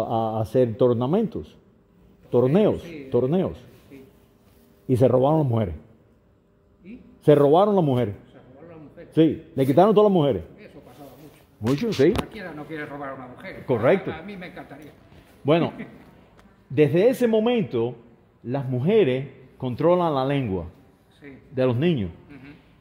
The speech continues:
Speaker 1: Se comenzó a hablar latino porque ellos eran
Speaker 2: Claro, porque,
Speaker 1: latinos.
Speaker 2: porque son las que educaban a los niños.
Speaker 1: Correcto, correcto. Entonces, ¿qué sucede?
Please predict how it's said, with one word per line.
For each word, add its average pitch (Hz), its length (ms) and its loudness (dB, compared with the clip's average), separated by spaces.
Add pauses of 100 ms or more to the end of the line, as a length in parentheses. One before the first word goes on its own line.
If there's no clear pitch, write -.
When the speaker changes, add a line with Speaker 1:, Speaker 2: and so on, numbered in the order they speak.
Speaker 1:
Se 120 160 -8
comenzó 123 640 0
a 131 80 -4
hablar 147 260 0
latino 160 440 0
porque 131 260 -2
ellos 175 160 0
eran 160 200 -2
Speaker 2:
Claro, 110 200 -4
porque, 165 60 -2 (100)
Speaker 1:
latinos. 107 180 -4
Speaker 2:
porque 143 280 -18
son 151 200 -18
las 170 140 -14
que 190 100 -20
educaban 147 480 -16
a 131 60 -16
los 131 240 -12
niños. 156 160 -12
Speaker 1:
Correcto, 185 500 -8
correcto. 135 680 -6 (460)
Entonces, 165 580 0
¿qué 202 140 2
sucede? 175 600 0